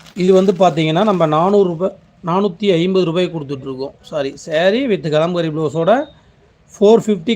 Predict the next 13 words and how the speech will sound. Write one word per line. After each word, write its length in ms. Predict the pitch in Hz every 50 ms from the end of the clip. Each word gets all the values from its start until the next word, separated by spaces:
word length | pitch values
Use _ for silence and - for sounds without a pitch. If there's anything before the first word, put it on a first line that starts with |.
| 165
கொடுத்துட்ருக்கோம். 600 | 175 185 151 147 160 139 151 151 131 143 147 - - - - - - - - - - - - - - - - _ _ _ - - - - - - - - _ _ _ _ - - - - - - - - - - - - - - - - - - - - -
கலர்ஸ், 280 | 170 165 185 190 160 160 175
டிசைன்ஸ் 340 | 160 143 196 202 196 - - 175
மல்டிபிள் 420 | 156 160 175 165 180 175 175 190 180 160
அவைலபிள் 360 | 160 160 160 156 151 147 139 143
இருக்கு. 280 | 139 127 - 214 220 262 262 - - _ _ _ _ _ _ _ _ _ _ _ _ _ _ _ _ _ _ _ _ -
நீங்க 160 | 185 160 147 143 -
சிங்கிள் 280 | 175 170 175 180 160 -
சாரி 200 | 180 175 175 180 165
வேணும்னாலும் 380 | 165 160 160 156 160 170 165 160
எடுத்துக்கலாம். 420 | 147 147 135 147 139 156 185 196 185
அது 80 | 165 151 156
இல்லாம 240 | 160 175 185 190